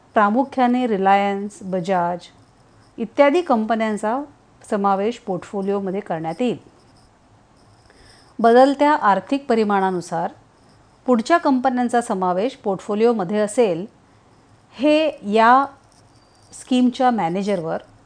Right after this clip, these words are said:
आणि त्याच्या रिसर्च टीमवरती अवलंबून असते. गुंतवणूक केलेल्या पैशानुसार या कंपन्यांचे शेअर गुंतवणूकदाराच्या डीमॅट अकाउंटमध्ये जमा होतात. हे फार महत्त्वाचं आहे.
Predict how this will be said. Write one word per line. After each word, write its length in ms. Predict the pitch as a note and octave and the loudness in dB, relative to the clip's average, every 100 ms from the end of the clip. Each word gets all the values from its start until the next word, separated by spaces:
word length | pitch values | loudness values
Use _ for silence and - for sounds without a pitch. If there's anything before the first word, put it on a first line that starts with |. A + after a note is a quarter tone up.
| - | -8
आणि 160 | G#3 C#4 | -6 -4
त्याच्या 300 | - C3+ A#3+ | -4 0 -2
रिसर्च 480 | A3 F3 A3+ C4 - | -2 -6 -4 -4 -4
टीमवरती 580 | A3 F#3+ F3 E3+ E3 G3 - | -6 -4 -4 -6 -8 -10 -6
अवलंबून 440 | E3+ E3 E3+ A#3 | -6 -6 -6 -4
असते. 240 | C#4+ - D#3 - _ _ _ _ _ _ _ _ _ - | -4 -4 -12 -14 _ _ _ _ _ _ _ _ _ -6
गुंतवणूक 500 | G3 A3 A3 D4+ E4+ F4 | -2 0 4 4 2 0
केलेल्या 380 | C#4 B3+ B3 | 0 2 2
पैशानुसार 800 | A#3+ G#3 F#3 G#3 F#3+ F3 F3 F3+ G3 _ _ | 2 0 -4 -4 -4 -4 -6 -6 -8 _ _
या 120 | G#3 A#3+ | -2 -2
कंपन्यांचे 800 | A#3+ F#3+ F#3+ G3+ G3+ G3 A3+ | -2 -6 -6 -4 -4 -4 -4
शेअर 400 | G#3+ A#3+ A#3 F3 F#3+ - _ _ - F#3+ | -4 -2 0 -2 -6 -16 _ _ -12 -6
गुंतवणूकदाराच्या 1080 | G3+ G3 A#3+ A#3+ C4+ A#3+ G3 F#3 F#3 F#3 A#3+ | -4 -2 0 2 0 0 0 0 0 0 -2
डीमॅट 440 | G3 G3 A3+ D#4+ | -2 -2 0 2
अकाउंटमध्ये 540 | D4 A#3 A3+ G#3 G3+ | 0 0 -2 -2 -4
जमा 240 | F#3+ E3+ D#3+ | -4 -4 -6
होतात. 300 | D3+ D3 D#3 _ _ _ C#3+ _ _ _ _ _ _ _ - _ - | -8 -12 -18 _ _ _ _ _ _ _ _ _ _ _ -20 _ -4
हे 80 | A3+ | 2
फार 160 | C4 | 4
महत्त्वाचं 480 | B3 G#3 G3 F3 E3 | 4 2 0 -4 -6
आहे. 180 | D3+ - | -10 -12